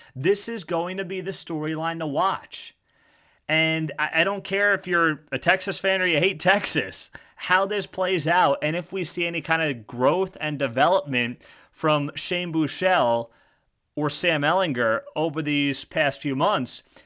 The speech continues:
could very well determine how the Big twelve Conference plays out. It's interesting. We talked to David Ash on this show, the former Texas quarterback,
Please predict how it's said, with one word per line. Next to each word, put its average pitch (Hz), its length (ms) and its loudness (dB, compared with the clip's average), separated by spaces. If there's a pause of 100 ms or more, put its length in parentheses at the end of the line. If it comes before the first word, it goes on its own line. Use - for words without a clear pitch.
(140)
could 185 200 0
very 156 320 4
well 185 240 4
determine 185 560 -2
how 160 180 0
the 170 80 -4
Big 160 200 -4
twelve 165 200 -2
Conference 151 400 -4
plays 156 300 -2
out. - 380 2 (180)
It's - 140 -6
interesting. 165 520 -2
We 180 120 0
talked 254 300 -2
to 190 60 0
David 170 320 -2
Ash 160 300 -2
on 127 160 -2
this 117 140 -8
show, 123 240 -4
the 123 100 -8
former 180 300 -8
Texas 147 340 -4
quarterback, 131 580 -4